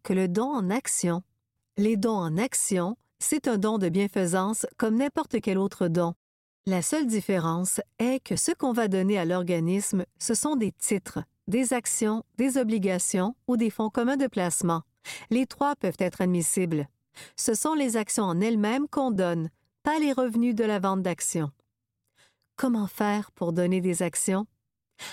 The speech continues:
En général, l'organisme va transmettre un formulaire de don à la personne qui souhaite lui donner des actions. Une fois ce formulaire rempli, le donateur va le renvoyer à l'organisme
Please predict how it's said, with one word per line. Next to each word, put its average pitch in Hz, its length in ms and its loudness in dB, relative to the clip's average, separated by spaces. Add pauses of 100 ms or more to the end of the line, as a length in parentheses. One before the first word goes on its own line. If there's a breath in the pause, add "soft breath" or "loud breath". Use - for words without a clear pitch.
(120)
En 240 140 2
général, 262 640 2
l'organisme 233 800 2
va 175 160 0
transmettre 226 600 -2
un 180 100 0
formulaire 202 560 0
de 185 160 0
don 196 240 0
à 190 40 0
la 165 120 -2
personne 202 600 0 (140)
qui 247 140 -2
souhaite 269 420 -2
lui 240 160 2
donner 208 380 2
des 160 200 0
actions. 156 460 -2 (720 loud breath)
Une 208 160 2
fois 226 220 -2
ce 214 160 -2
formulaire 190 540 0
rempli, 185 500 0 (320 soft breath)
le 240 120 2
donateur 214 600 0
va 196 140 2
le 175 100 2
renvoyer 247 520 0
à 226 60 0
l'organisme 175 800 0